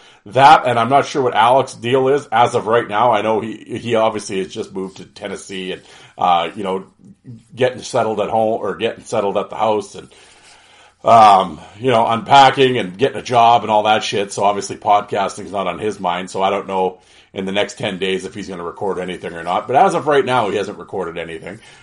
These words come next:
And, uh, J-, same thing with Jordan at Five in a Game. So, uh, you know, we're up in the air here. Like I said, though, I'm talking to you ten days after this, so I'm not sure what's gonna happen in two weeks here. But, uh,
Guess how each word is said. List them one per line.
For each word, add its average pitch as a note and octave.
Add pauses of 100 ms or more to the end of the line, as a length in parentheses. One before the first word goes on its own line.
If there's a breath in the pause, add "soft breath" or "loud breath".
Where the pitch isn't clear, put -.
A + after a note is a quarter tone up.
(120)
And, F#2
uh, F2+
J-, G#2
same G#2+
thing G#2
with F2
Jordan G2
at F#2
Five F#2+
in F2
a -
Game. F#2+ (400 soft breath)
So, F#2+
uh, F#2
you G2+
know, F#2+
we're F#2+
up A2+
in A2
the G#2+
air A2+
here. F2+
Like G2
I G2+
said, F#2+
though, F2
I'm E2+
talking G2
to -
you G2
ten G#2
days F#2+
after G2+
this, F#2
so - (280 loud breath)
I'm G2
not F#2+
sure G#2
what's F#2
gonna E2
happen F2+
in D#2+
two F2+
weeks E2
here. D#2+
But, -
uh, E2